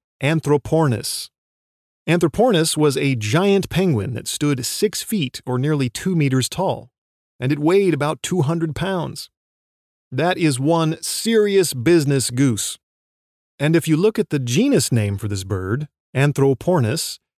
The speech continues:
you can probably figure out that it translates to man bird. Anthropornis was indeed a man-sized bird that stood upright like a human.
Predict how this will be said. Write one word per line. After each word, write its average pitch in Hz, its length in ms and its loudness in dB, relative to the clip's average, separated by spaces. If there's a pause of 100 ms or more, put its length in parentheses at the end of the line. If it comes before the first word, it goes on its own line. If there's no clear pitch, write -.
(140)
you 143 80 -2
can 147 160 0
probably 190 360 2
figure 107 360 -2
out 120 300 -4
that 127 120 -2
it - 80 -6
translates 151 760 0
to 127 440 2 (340)
man 147 540 2
bird. 107 540 0 (760)
Anthropornis 170 760 2
was 143 160 2
indeed 165 560 0
a 151 140 0
man-sized 156 920 -2
bird 120 520 0
that - 120 -10
stood 156 340 -2
upright 123 460 -2
like 120 200 -2
a 127 40 -4
human. 143 440 -2